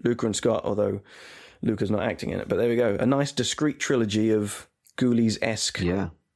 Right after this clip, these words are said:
Speaker 2: yeah,
Speaker 1: proportions.
Speaker 2: definitely. That'd be a good box set.
Speaker 1: That'd be a good box. I mean, I own them all, but I'd rebuy 'em if you,
Speaker 2: Yeah.
Speaker 1: if they wanna package 'em up again. And,
Speaker 2: <laughs>
Speaker 1: uh,
Speaker 2: I don't own Frightmare.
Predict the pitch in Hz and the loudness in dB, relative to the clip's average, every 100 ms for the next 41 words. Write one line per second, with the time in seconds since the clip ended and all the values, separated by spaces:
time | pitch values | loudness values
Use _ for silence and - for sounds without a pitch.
0 | _ - 95 117 104 95 85 - - 101 | _ -4 0 0 0 0 -2 -6 -8 -6
1 | - - 90 - - - - _ _ - | -2 -2 -2 -6 -14 -16 -20 _ _ -4
2 | 101 87 85 90 82 87 - 76 73 - | -2 0 0 -2 0 -2 -2 -2 -4 -8
3 | - - - - - _ _ - 135 233 | -14 -12 -14 -16 -20 _ _ -2 0 2
4 | 131 117 104 - 135 123 107 170 123 69 | 2 2 2 2 4 4 4 2 2 0
5 | 113 - 110 123 123 123 117 104 - - | 0 0 2 2 2 2 0 -2 -2 0
6 | 98 95 113 113 104 - 120 113 143 107 | 0 2 2 0 -2 -2 -2 2 2 2
7 | 156 - 98 104 104 98 101 104 113 123 | 2 0 0 -2 0 0 2 2 2 0
8 | - 85 82 82 | 0 0 2 2